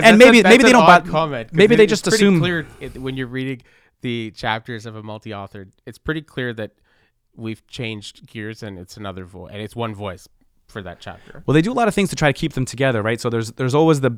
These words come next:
Speaker 2: the, the sort of vivid anecdote that starts out the chapter, and then the individual who's used to kind of weave through the chapter. Um, so there, there are certain kind of, you know,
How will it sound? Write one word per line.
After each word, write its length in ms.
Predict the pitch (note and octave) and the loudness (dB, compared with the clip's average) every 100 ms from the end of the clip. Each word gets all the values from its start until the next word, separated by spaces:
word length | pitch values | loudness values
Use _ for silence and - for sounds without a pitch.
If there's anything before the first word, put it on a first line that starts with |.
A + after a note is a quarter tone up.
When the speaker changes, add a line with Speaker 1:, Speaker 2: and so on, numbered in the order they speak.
| - | -6
Speaker 2:
the, 160 | A#2+ A2 | -6 -4
the 100 | G#2 | -4
sort 140 | A2+ | -8
of 60 | G2 | -4
vivid 240 | B2+ A#2+ | -2 -2
anecdote 440 | A#2+ B2 G#2+ A#2 A2+ | -2 -4 -4 -6 -6
that 80 | - | -8
starts 220 | A2+ G#2 | -8 -6
out 120 | A2+ | -10
the 60 | - | -10
chapter, 560 | A2+ G#2 - G#2+ G#2+ - _ _ | -10 -10 -6 -4 -4 -8 _ _
and 140 | G#2 A2 | -8 -6
then 120 | G#2+ | -4
the 160 | G#2+ | -4
individual 440 | G#2 G#2+ A#2 B2 A2 | -4 -4 -4 -4 -6
who's 180 | G#2 G2 | -6 -8
used 280 | A2 G#2+ | -8 -10
to 100 | - | -12
kind 160 | G2 F#2+ | -14 -12
of 360 | F#2 - - G#2 | -14 -16 -18 -14
weave 300 | G#2+ G2+ G2 _ | -12 -12 -16 _
through 380 | _ A#2 A2+ A2 | _ -6 -2 -2
the 80 | |
chapter. 760 | G2+ A2+ G#2 - G2 G2 G2 F#2+ - | -2 -2 -4 -4 -6 -4 -6 -8 -12
Um, 260 | F#2 F2 | -14 -12
so 100 | - | -8
there, 220 | A2+ A#2+ | -2 0
there 120 | A#2+ B2 | -2 -4
are 20 | |
certain 260 | D#3 D3 | -2 -2
kind 160 | C3+ B2+ | -2 -2
of, 140 | A2 A2 _ _ _ _ _ | -4 -10 _ _ _ _ _
you 60 | A2 | -6
know, 180 | G2 | -6